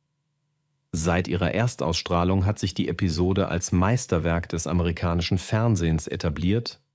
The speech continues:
und wird weiterhin für ihre bewegende, humorvolle und emotionale Tiefe geschätzt.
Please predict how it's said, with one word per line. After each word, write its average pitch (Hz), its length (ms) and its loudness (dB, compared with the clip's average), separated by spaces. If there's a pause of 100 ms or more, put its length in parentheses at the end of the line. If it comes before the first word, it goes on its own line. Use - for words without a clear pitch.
(320)
und 85 160 0
wird 78 200 -2
weiterhin 87 500 2
für 87 160 -4
ihre 85 220 -2
bewegende, 90 800 0 (100)
humorvolle 85 680 2
und 87 300 -2 (100)
emotionale 82 800 2
Tiefe 113 340 0
geschätzt. - 560 -6